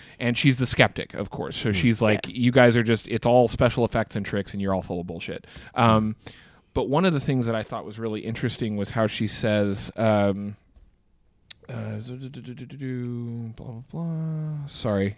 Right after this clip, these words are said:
Speaker 3: And
Speaker 1: Um,
Speaker 3: her name is Cassandra, which I think is really interesting, just to bring the mythology thing back in, Cassandra being the, like, prophet in Greek mythology of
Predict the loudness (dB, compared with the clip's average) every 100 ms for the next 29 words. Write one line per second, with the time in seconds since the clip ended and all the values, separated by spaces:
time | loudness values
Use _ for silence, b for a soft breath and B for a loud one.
0 | _ 4 6 6 6 4 4 4 2 -4
1 | -6 -2 -2 0 -2 -2 -4 -6 -6 -6
2 | -4 -4 -6 -8 -6 -6 -6 -8 -8 -8
3 | -6 -6 -8 -4 -2 0 -2 -4 -6 -8
4 | -8 -8 -10 -12 -12 -10 -8 -10 -10 -10
5 | -10 -12 -10 -10 -12 -14 -16 -12 -12 -4
6 | -4 -4 B B B B B 0 2 2
7 | -2 -4 -2 -2 2 2 4 4 4 4
8 | 4 2 0 2 2 2 -6